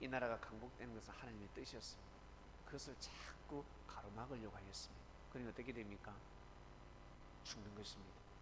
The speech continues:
그걸 가로막게 되면 죽게 되는 것입니다. 그처럼 여러분,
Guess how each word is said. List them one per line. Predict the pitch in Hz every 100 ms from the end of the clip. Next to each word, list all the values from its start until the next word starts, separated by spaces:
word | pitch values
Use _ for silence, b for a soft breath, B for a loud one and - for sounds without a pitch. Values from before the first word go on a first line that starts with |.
| - -
그걸 | - 131
가로막게 | - - 117 120 120
되면 | 117 110 117 107 - -
죽게 | - - 120
되는 | 104 98
것입니다. | 101 - - - - - - - - - - - - - - - - - - - - - -
그처럼 | - 117 123 107 104 104 - - - - - - - - - - - -
여러분, | 113 110 110